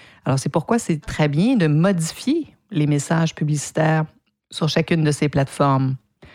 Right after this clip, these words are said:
Hein, ce, c'est Instagram, Facebook, la télé, les grands journaux. C'est sûr qu'il peut y avoir un thème récurrent, mais avec des messages qui peuvent, euh, être variés et un peu différents. Alors, c'est sûr que le travail des professionnels du marketing et des relations publiques est devenu complexe,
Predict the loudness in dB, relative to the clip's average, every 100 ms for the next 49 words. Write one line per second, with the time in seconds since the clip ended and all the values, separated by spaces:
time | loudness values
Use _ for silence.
0 | -20 _ -2 0 -2 -4 -6 -6 -4 -2
1 | 0 0 2 2 2 0 0 0 0 0
2 | 0 2 0 2 2 2 2 2 2 2
3 | 2 2 2 2 2 0 -2 -12 -20 -10
4 | -4 0 0 2 2 2 2 0 0 2
5 | 4 4 2 2 0 0 2 2 2 2
6 | 2 2 0 -2 0 0 0 0 -2 -4
7 | -4 -4 -4 -2 -2 -2 -2 -2 -2 -2
8 | -2 0 0 0 2 2 2 0 -2 -6
9 | -6 -6 -8 -14 _ _ _ _ -20 -20
10 | -20 -6 -2 -2 -2 -2 -2 0 0 2
11 | 2 0 0 -2 -2 0 0 2 2 0
12 | 0 -4 0 0 0 0 0 2 0 0
13 | -4 -4 -2 -4 -4 -2 0 2 0 0
14 | 0 2 2 2 0 -2 -2 -2 -4 -4
15 | -10